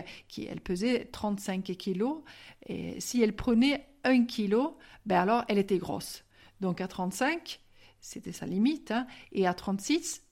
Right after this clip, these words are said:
mais du coup, elle devenait obèse. Donc cette façon rigide de catégoriser en seulement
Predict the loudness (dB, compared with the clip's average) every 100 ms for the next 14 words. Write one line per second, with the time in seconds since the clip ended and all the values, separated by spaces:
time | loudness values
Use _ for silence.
0 | -6 -2 0 -2 -4 -2 0 0 -2 0
1 | 0 2 0 -2 -2 -2 0 -2 -4 -8
2 | -12 -18 -18 -8 -2 -2 -2 -4 -2 -2
3 | -2 0 0 2 0 0 0 -4 -4 -6
4 | -4 -2 -2 -2 -2 -2 -2 -6 -12 -20
5 | -16 -8 -2 0 2 2 -2 -8